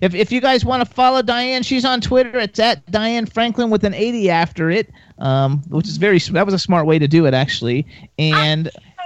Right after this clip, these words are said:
Speaker 1: if they wanna get your book, where do I, do I send them to the website, or where do you wanna send people?
Speaker 2: Really, just, you know, you could go to Amazon, um, you could go to barnes and noble dot com, and, uh, if you buy my book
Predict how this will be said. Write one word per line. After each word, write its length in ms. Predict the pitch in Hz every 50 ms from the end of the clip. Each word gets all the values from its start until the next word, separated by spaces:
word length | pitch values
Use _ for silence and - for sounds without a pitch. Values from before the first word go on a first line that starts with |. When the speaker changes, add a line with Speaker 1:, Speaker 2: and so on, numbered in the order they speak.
| - _ -
Speaker 1:
if 80 | 208 214
they 140 | 269 247 254
wanna 200 | 277 302 302 285
get 240 | 233 285 - - 277
your 100 | 269 214
book, 280 | 180 254 285 254 -
where 140 | 220 226 240
do 120 | 240 240
I, 200 | 233 233 220 160
do 140 | 175 165 214 208
I 60 | 208
send 200 | 202 - 233 240
them 80 | 240 220
to 100 | 233 220
the 80 | 190 190
website, 380 | 202 220 254 226 - 269 269 254
or 160 | 240 214 202
where 180 | 190 208 220 214
do 60 | 220
you 60 | 220
wanna 160 | 214 214 208 208
send 240 | - 226 208 202
people? 320 | 185 202 165 - - 104 -
Speaker 2:
Really, 260 | 622 659 587 - - -
just, 280 | - 440 480 - _ -
you 80 | 427 415
know, 80 | 370 370 330
you 120 | 311 302
could 140 | 381 403 269
go 80 | 359 349
to 200 | 349 - - 294
Amazon, 300 | 311 311 320 - - 381 392 403 415 440 466 - - 277
um, 400 | 285 269 262 262 262 262 262 247 226
you 60 | 269
could 120 | - 285 220
go 60 | 269
to 80 | 247 220
barnes 280 | 202 262 262 254 -
and 100 | 277 254 240
noble 240 | 254 262 233 277 262
dot 240 | - 247 240 226 _ _
com, 360 | - 247 247 247 254 269 - _ _ _ _ _ - - _ _ _ -
and, 340 | 240 247 247 247 247 220 233
uh, 300 | 233 226 220 214 214 196 196 226 214 _ _ _ -
if 200 | 285 294 - -
you 180 | 277 294 302 269
buy 200 | 220 214 269 262
my 160 | 277 294 285
book 280 | 254 220 277 302 -